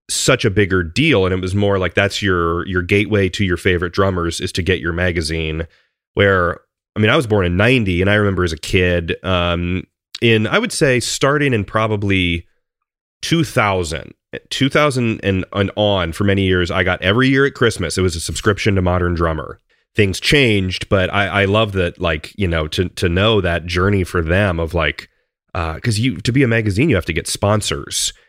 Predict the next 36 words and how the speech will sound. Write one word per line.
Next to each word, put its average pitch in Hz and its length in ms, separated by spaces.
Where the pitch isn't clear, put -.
You 101 40
have 95 100
to 95 60
g-, 87 120
do 110 220
the 117 180
interviews. 87 440
It's 85 120
a 95 40
lot 92 200
of 95 80
work, 135 280
and 92 60
you're 85 80
probably 90 240
not 92 160
making 104 220
a 120 60
lot 127 140
of 139 80
money. 156 400
So 101 200
it 95 80
makes 110 200
sense 117 260
they 90 100
had 92 120
to 87 60
kinda 87 220
ramp 85 500
up 92 220
over 80 220
time 76 600
to 85 160
get 98 320
there. - 340